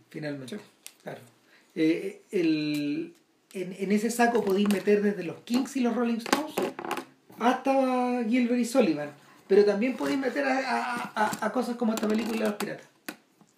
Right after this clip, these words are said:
Speaker 1: Y, y está, es tan barroca y está tan cargada de un montón de, está ca-, tan cargada de un montón de referencias, detalles, chistes,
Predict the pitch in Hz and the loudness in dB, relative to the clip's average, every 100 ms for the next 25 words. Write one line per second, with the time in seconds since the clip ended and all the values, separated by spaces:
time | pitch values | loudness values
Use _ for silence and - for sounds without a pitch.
0 | _ _ _ _ _ _ - - 175 165 | _ _ _ _ _ _ -12 -4 2 4
1 | 160 156 156 165 196 156 214 220 - - | 6 4 2 0 -4 -4 2 2 2 -4
2 | - 285 330 359 233 165 170 156 175 190 | -2 0 2 2 2 0 -8 -8 -6 -2
3 | 233 247 240 262 262 262 214 190 - 233 | -2 0 0 0 0 2 0 -2 -2 -4
4 | 254 262 262 247 240 - _ - - - | -2 -2 -2 -2 -4 -8 _ -20 -20 -20
5 | - - 180 170 214 214 226 233 240 220 | -20 -4 -2 0 2 2 2 4 4 2
6 | 190 226 226 214 214 196 180 214 214 220 | 0 -2 0 0 0 0 0 0 2 0
7 | 202 175 160 190 196 175 170 165 - 208 | 0 -2 0 0 0 0 -4 -6 -2 0
8 | 202 - 190 175 | 0 -2 -2 -2